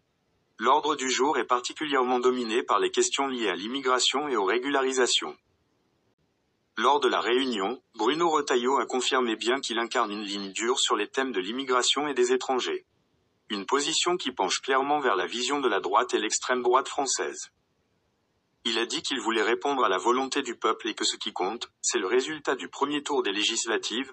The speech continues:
a confié un participant à la réunion du mardi, sous couvert de l'anonymat, au journal Le Monde. Lors du premier tour des législatives en France,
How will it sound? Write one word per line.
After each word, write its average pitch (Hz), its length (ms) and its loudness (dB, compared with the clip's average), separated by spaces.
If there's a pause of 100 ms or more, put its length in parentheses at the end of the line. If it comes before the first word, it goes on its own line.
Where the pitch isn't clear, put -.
a 107 120 -2
confié 143 340 -2
un 139 140 0
participant 131 640 0
à 104 40 2
la 85 120 0
réunion 131 400 0
du 107 100 -4
mardi, 104 560 -2
sous - 180 0
couvert 139 380 0
de 123 80 2
l'anonymat, 117 720 0
au 107 100 -4
journal 127 380 4
Le 110 100 0
Monde. 95 320 -4 (1000)
Lors 123 240 4
du 123 120 -6
premier 156 300 0
tour 156 220 0
des 117 80 0
législatives 120 680 0
en 98 100 2
France, - 480 -2